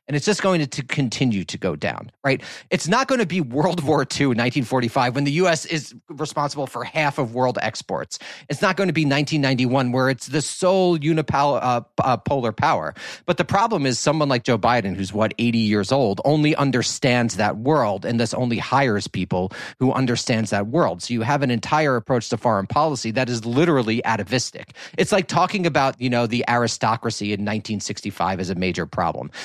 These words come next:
It's just not the world that exists anymore.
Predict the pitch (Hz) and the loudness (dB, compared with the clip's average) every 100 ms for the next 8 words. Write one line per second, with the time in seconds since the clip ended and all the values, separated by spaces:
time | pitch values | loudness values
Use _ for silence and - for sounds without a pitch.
0 | - 170 - 208 147 147 175 - - 123 | -4 -2 0 0 2 2 2 0 -2 -2
1 | 107 110 170 131 104 98 95 113 101 95 | 0 2 4 2 0 -4 -2 0 -2 -4
2 | 92 147 - - - - 98 92 98 110 | 0 0 0 -8 -10 -4 -2 0 2 2
3 | - | 0